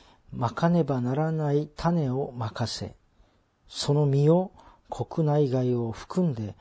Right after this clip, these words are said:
東西南北至るところで時間と空間を超越して収穫なされ、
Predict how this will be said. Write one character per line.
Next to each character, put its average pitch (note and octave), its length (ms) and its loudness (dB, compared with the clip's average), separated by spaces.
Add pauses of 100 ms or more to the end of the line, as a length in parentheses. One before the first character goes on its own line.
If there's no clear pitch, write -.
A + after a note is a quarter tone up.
(640)
東 C3+ 280 4
西 A#2+ 220 0
南 C#3 280 2
北 G#2+ 400 -6 (600)
至 C#3+ 240 2
る C3+ 100 2
と C3 160 -2
こ D#3+ 140 4
ろ D3+ 100 6
で A#2 220 -4 (320)
時 A2 180 -4
間 D3 340 0
と E3 420 0 (200)
空 C#3+ 280 2
間 C#3 420 0
を D#3 240 0
超 E3 360 2
越 D#3 200 -2
し - 240 -2
て F3 220 0 (360)
収 - 420 0
穫 C3+ 340 -4
な C3 140 -2
さ D#3 200 0
れ、 A2 240 -4